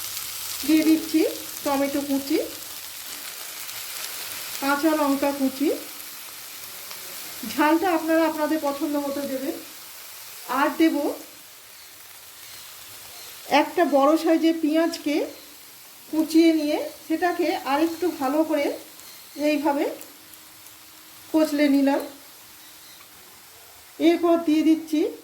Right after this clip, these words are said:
পরিমাণ মতো লবণ। খুবই কম সময় কম উপকরণ দিয়ে সুস্বাদু এই রান্নাটা করে নেওয়া যায়।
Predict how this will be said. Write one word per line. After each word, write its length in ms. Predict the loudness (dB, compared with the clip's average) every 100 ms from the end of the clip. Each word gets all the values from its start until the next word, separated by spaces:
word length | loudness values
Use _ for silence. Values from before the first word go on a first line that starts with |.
| -20 -20 -20 -20 -20 -20 -20 -20 -20 -6
পরিমাণ 340 | 2 4 4 2 0
মতো 200 | 0 0 0 -4 -14 -2 2
লবণ। 360 | 2 2 0 -2 -10 -20 -14 -2
খুবই 220 | 2 4 2
কম 160 | 2 2 2 2
সময় 300 | 2 2 0 2
কম 180 | 2 2 2
উপকরণ 420 | 2 4 4 6 4
দিয়ে 160 | 2 0 -4 -12 -20 -20 -2
সুস্বাদু 520 | 2 2 2 2 2 0 -2 2
এই 60 | 4
রান্নাটা 400 | 6 4 0 0 -2 -4 0
করে 180 | 2 2
নেওয়া 200 | 0 -2 -2
যায়। 200 | -4 -4